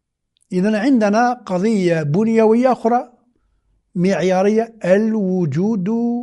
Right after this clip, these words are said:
خير. والمحقق الطوسي هنا عالج هذه المسألة ميتافيزيقيًا في بعدها التكويني،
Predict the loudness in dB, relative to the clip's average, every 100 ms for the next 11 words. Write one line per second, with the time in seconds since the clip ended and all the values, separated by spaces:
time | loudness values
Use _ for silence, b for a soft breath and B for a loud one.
0 | -12 -14 -4 -4 -4 -8 -12 -16 -20 _
1 | _ _ _ _ _ _ _ _ _ _
2 | _ _ _ _ _ _ _ _ _ _
3 | _ _ _ _ _ -6 -2 0 2 2
4 | 0 -6 -8 -2 0 0 -2 -2 -4 -6
5 | -16 -20 _ _ _ -6 -2 0 0 0
6 | 4 4 6 2 2 0 2 0 0 -2
7 | -6 -4 -2 2 2 0 -6 -4 -2 -2
8 | -4 -4 -4 -4 -2 -4 -4 -4 -4 -6
9 | -10 -16 -20 -10 -6 -2 -2 0 0 0
10 | 0 -4 -4 -6 -6 -8 -16